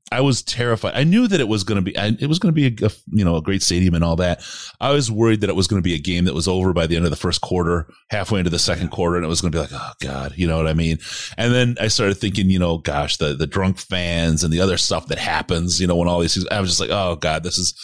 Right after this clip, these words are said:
this is gonna be tough," right? Um, wasn't like that at all. And let's start out with coaching. Holy crap. Dan Campbell, FIP. I mean, right?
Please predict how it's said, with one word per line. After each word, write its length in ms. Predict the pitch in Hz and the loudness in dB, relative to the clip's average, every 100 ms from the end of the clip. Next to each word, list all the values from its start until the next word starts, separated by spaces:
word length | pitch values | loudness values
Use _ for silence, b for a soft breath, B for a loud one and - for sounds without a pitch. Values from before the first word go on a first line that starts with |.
| B B B - | B B B -4
this 200 | 123 - | -2 0
is 100 | 87 | 0
gonna 160 | 92 | 0
be 120 | 78 73 | -2 -4
tough," 360 | - - - | -4 -6 -4
right? 200 | 73 78 - B B B B B B - | -2 -2 -6 B B B B B B -6
Um, 460 | 107 101 95 85 - - - _ | -4 0 2 0 -2 -20 -20 _
wasn't 260 | 131 131 110 | 0 2 2
like 120 | 98 | 2
that 160 | 87 78 | 0 0
at 60 | |
all. 300 | 71 60 - _ _ _ - | -2 -4 -8 _ _ _ -6
And 400 | 107 104 104 101 | -2 0 0 0
let's 220 | 110 127 | -2 0
start 220 | - 120 | 2 2
out 100 | 92 | 0
with 140 | 85 | -4
coaching. 600 | - 82 76 80 76 73 71 | -2 0 0 0 0 -2 -8
Holy 720 | - - 107 98 98 95 85 | -18 -6 -2 2 2 2 0
crap. 580 | 76 - - 62 - - 120 _ - | -4 -6 -2 -2 -4 -10 -20 _ -4
Dan 240 | 95 104 | 0 2
Campbell, 680 | - 90 82 82 80 78 - b b b b | 0 0 0 0 0 -2 -6 b b b b
FIP. 460 | - - 147 135 - - B B - | -12 -2 0 0 -4 -20 B B -6
I 80 | 147 | -2
mean, 240 | 131 120 117 | 0 -2 -2
right? 380 | 127 147 160 | 0 2 0